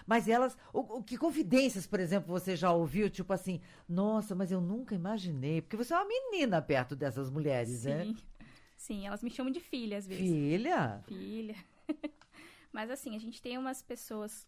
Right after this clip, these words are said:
Speaker 2: que fazem as aulas lá que não tem movimentos mais totais do corpo, né? Então, às
Speaker 1: Certo.
Speaker 2: vezes, só me-, só anda.
Speaker 1: Só.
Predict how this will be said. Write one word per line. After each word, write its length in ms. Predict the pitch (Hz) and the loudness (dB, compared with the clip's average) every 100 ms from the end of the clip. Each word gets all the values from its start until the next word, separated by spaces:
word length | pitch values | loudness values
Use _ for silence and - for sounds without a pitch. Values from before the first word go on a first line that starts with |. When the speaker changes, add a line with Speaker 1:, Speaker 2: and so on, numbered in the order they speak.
| _ | _
Speaker 2:
que 140 | - | -16
fazem 340 | 214 208 196 202 | -8 -6 -6 -6
as 140 | 196 | -6
aulas 320 | 196 190 185 | -4 -4 -4
lá 200 | 208 226 | -4 -6
que 480 | 277 - 269 277 285 302 _ _ | -6 -12 -10 -10 -10 -14 _ _
não 160 | 302 381 | -10 -10
tem 340 | - 381 381 - | -6 -6 -6 -10
movimentos 480 | 277 285 285 269 - | -8 -6 -4 -6 -6
mais 200 | 269 262 | -6 -6
totais 460 | - 285 262 226 240 | -8 -8 -6 -6 -8
do 80 | 277 | -10
corpo, 480 | - 302 190 - | -4 -4 -4 -8
né? 180 | 196 202 220 | -10 -10 -10
Então, 260 | - 226 | -8 -4
às 120 | 262 247 | -4 -2
Speaker 1:
Certo. 0 | |
Speaker 2:
vezes, 220 | 277 311 | -4 -4
só 100 | 285 | -4
me-, 260 | 262 269 - 294 - - - - - | -4 -6 -10 -16 -16 -18 -20 -20 -16
só 300 | - 349 427 | -6 -4 -2
anda. 180 | 196 175 - - - - | -4 -6 -10 -14 -18 -18
Speaker 1:
Só. 100 | - | -14